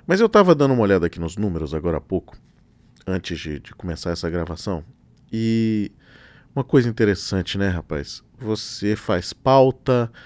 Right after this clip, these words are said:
você organiza o negócio, você busca assuntos interessantes, você traz novidade, tenta explicar o máximo possível tecnologia.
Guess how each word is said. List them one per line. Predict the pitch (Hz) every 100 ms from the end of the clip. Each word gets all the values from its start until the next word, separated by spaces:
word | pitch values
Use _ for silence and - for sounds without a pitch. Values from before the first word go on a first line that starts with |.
| - - - _
você | - 107 101 - 120
organiza | 101 104 101 95 110 123 95 98
o |
negócio, | 87 80 120 135 135 120 - - 104
você | 101 95 - 117
busca | 95 104 104 - 95
assuntos | - 110 101 -
interessantes, | 95 101 87 - - 127 123 110 -
você | 107 98 101
traz | - 113 107
novidade, | 104 92 85 113 127 135 131 120 120 113 107 - - - - _
tenta | 143 139 123
explicar | 110 - 110 - 127
o | 117
máximo | 104 120 123 - 127 120
possível | 110 101 - 120 104 98
tecnologia. | - 98 104 101 90 90 101 127 123